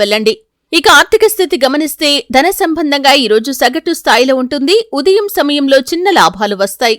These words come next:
కానీ మధ్యాహ్నం తర్వాత ఒక అనుకోని ఖర్చు లేదా పెట్టుబడి అవసరం తలెత్తవచ్చు. ఆ ఖర్చు మీకు మొదట ఇబ్బంది కలిగించినా, తర్వాత అది శుభ ప్రయోజనాన్ని అందిస్తుంది. గృహ అవసరాల కోసం చేసిన ఖర్చులు మీ కుటుంబాన్ని సంతోషపరుస్తాయి,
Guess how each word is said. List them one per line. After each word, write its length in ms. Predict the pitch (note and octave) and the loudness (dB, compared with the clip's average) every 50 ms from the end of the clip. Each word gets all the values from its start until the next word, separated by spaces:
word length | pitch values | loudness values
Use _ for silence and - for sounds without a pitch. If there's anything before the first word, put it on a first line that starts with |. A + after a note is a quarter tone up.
| - - C4 | -4 -2 -2
కానీ 180 | B3 A#3+ A#3+ G#3 G3 | 0 0 0 -2 -2
మధ్యాహ్నం 440 | G3 G3+ - D#4 F4 E4 E4+ E4+ C#4+ - | -4 -2 -4 -6 -6 -4 -6 -4 -2 -2
తర్వాత 300 | C4 B3+ C4 C4+ B3+ D4 C4 B3+ C4 C#4+ - _ _ _ - D4+ | -2 0 -2 -2 0 2 4 4 2 2 -2 _ _ _ -8 -6
ఒక 80 | C#4+ - D4+ C4 | -2 2 2 2
అనుకోని 380 | C4 D#4 F4+ - G#4+ G#4 G4 - - C#4+ | 2 0 0 -2 0 0 0 -2 -2 -2
ఖర్చు 320 | A#3+ G3+ - - - B3+ B3 B3 - G#3+ | -4 -4 -4 -6 -8 -6 -6 -6 -4 -4
లేదా 220 | G3 F#3 F#3+ G3+ G3 - | -4 -2 -2 -2 -2 -2
పెట్టుబడి 420 | A3+ A3+ A3+ - D4+ D#4+ F4+ D#4+ C4+ G3 F3 | -4 -4 -4 -4 -4 -4 -2 0 0 0 -2
అవసరం 300 | F#3+ G3 - A3+ G3+ G3+ G3 G#3 | -2 -6 -8 -8 -10 -8 -6 -6
తలెత్తవచ్చు. 600 | F3 F#3 F#3+ - G#3+ F#3+ G3+ G#3 G#3 - A#3+ A3 - _ _ _ _ _ _ - A3+ | -6 -6 -4 -6 -4 -4 -4 -4 -4 -6 -6 -6 -6 _ _ _ _ _ _ 0 0
ఆ 40 | A#3 A#3+ - | 0 2 0
ఖర్చు 240 | C4+ C#4 C4+ - - G#4 G4 | -2 -2 -2 -4 -4 -4 -4
మీకు 180 | D#4 C#4 - D4+ A#3+ D4+ | -4 -6 -6 -4 -2 -2
మొదట 240 | E4 - D#4+ - F#4+ F4+ G#3+ F3 | -2 -2 -2 -4 -4 -4 -4 -6
ఇబ్బంది 320 | F3 - B3 B3 C4+ C4+ - C4 | -6 -6 -6 -6 -6 -2 -2 -2
కలిగించినా, 520 | A#3+ B3 B3 C#4 C4 - - - C#4 C#4+ F#4+ - _ _ _ _ _ - D4 | 0 0 -2 -4 -6 -8 -4 -2 0 0 0 -2 _ _ _ _ _ 0 2
తర్వాత 300 | D4 D4+ G#4 A4 A4 G#4+ F4+ - | 2 2 2 0 0 0 0 0
అది 140 | B3+ C4 C4 - | -2 -4 -6 -6
శుభ 140 | D4 B3+ E4+ - - - | -6 -6 -6 -6 -4 -2
ప్రయోజనాన్ని 640 | F#3+ F3 G3 G#3 F#3+ - G3 G#3 F#3+ G3 G3 F#3+ F3+ F3+ | -2 0 0 -2 -4 -6 -6 -6 -6 -6 -6 -6 -6 -6
అందిస్తుంది. 540 | F#3+ G#3 A3 A3 - - A#3 A3+ A3 A3+ - _ _ _ _ _ _ _ A3 C4+ | -4 -4 -4 -4 -4 -6 -4 -2 -2 -2 -4 _ _ _ _ _ _ _ -6 -4
గృహ 160 | D4+ D4 - G#4 F4 C4 | -2 0 2 0 2 0
అవసరాల 400 | A#3+ D4 - D4+ D4+ C#4+ C#4 C4+ C4 C#4 | 0 -4 -6 -4 -2 -2 0 -2 0 0
కోసం 240 | B3+ B3 - C#4 B3 A#3+ - | 0 0 0 -4 -6 -4 -4
చేసిన 280 | B3+ A#3 - - B3 A#3 - - B3 | -4 -4 -4 -6 -8 -8 -4 -4 -6
ఖర్చులు 340 | A#3+ - - D4 C4+ F4 A#4 - _ _ _ _ _ - | -6 -4 -4 -2 -2 0 -2 -4 _ _ _ _ _ -4
మీ 80 | C#4 C4 B3+ D4+ | -4 -4 -4 -4
కుటుంబాన్ని 500 | C#4 F#4+ F#4+ G4 F#4 D#4 A3+ A3 G#3 - - | -6 -6 -4 -2 -2 -2 -2 -2 -4 -4 -6
సంతోషపరుస్తాయి, 920 | F3+ F3+ F#3 G#3 G3+ - - G#3 - G3+ F#3+ G#3+ G#3+ - C4 A#3+ C#4+ G4+ | -6 -6 -6 -8 -8 -8 -8 -4 -4 -4 -2 -4 -2 0 0 0 0 0